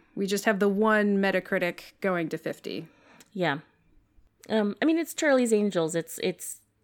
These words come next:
Speaker 2: really, really, um, attractive women kicking ass.
Speaker 1: Yep.
Speaker 2: You know.
Speaker 1: Using ropes.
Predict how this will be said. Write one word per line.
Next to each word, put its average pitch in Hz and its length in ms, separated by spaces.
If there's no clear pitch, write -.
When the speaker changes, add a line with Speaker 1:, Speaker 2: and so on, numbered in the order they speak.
Speaker 2:
really, 196 1000
really, 165 720
um, 139 360
attractive 170 760
women 160 480
kicking 156 400
ass. - 600
Speaker 1:
Yep. 202 260
Speaker 2:
You 170 160
know. 147 280
Speaker 1:
Using 208 420
ropes. - 420